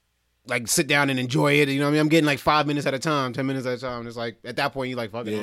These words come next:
Speaker 1: I'm not even interested." Um, but no, I am geeked out. Like, I
Speaker 2: Yeah.
Speaker 1: bought Madden. <laughs> Got a free football, too. 'Cause I pre-ordered. And
Speaker 2: <laughs>
Speaker 1: I'm like, I'll be,
Speaker 2: Yeah.
Speaker 1: but, but I, my, I got this, I buy video games for some reason. I just never find the time to, like,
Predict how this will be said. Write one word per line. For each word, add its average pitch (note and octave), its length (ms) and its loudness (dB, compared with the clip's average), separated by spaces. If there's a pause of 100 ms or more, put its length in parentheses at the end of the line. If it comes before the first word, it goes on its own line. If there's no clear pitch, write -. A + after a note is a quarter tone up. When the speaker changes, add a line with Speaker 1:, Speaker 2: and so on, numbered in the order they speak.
Speaker 1:
I'm A#2 180 -12
not A2+ 80 -14
even A2 140 -14
interested." A2+ 320 -14 (560)
Um, A#2 360 -6
but C3+ 100 -4
no, E3+ 60 4
I D#3+ 140 6
am E3+ 100 2
geeked D3+ 220 -4
out. C#3+ 140 0
Like, C#3 160 2
I D3+ 60 2
Speaker 2:
Yeah. C3+ 60 -2
Speaker 1:
bought D#3+ 200 4
Madden. C3+ 460 0 (300)
<laughs> E3+ 320 4
Got D#3 140 0
a - 20 -2
free E3 200 -4
football, A#2+ 340 -4
too. B2+ 220 -6 (760)
'Cause A#2 120 -8
I A#2 60 -6
pre-ordered. C#3+ 480 2 (260)
And C3 320 0
Speaker 2:
<laughs> A#3+ 1080 2
Speaker 1:
I'm G3+ 120 4
like, G3+ 100 6
I'll A#3 80 6
be, C#4 80 4
Speaker 2:
Yeah. A#3+ 60 0
Speaker 1:
but, G3 240 6
but G3+ 160 -2 (100)
I, E3+ 140 2
my, G#3 260 0
I G#3 100 0
got A#3 140 -2
this, G3 160 -8
I D#3+ 120 2
buy F3+ 240 2
video G3+ 260 -2
games E3+ 220 -4
for C#3+ 40 -12
some F#3 160 -4
reason. F3+ 220 -4
I C#3+ 40 -2
just C3+ 140 -6
never C#3+ 200 -2
find C#3 200 -4
the C3 60 -8
time C3+ 260 -6
to, C3 60 -8
like, B2+ 180 -8